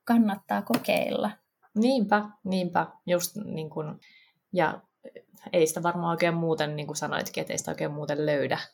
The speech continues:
Speaker 2: kuin just testailemalla ja,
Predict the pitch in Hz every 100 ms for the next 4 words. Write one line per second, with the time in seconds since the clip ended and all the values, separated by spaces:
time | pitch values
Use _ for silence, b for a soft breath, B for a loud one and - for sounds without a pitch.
0 | _ - - 175 - _ _ - 170 -
1 | - - _ _ 160 156 - 170 175 170
2 | 170 170 170 175 175 175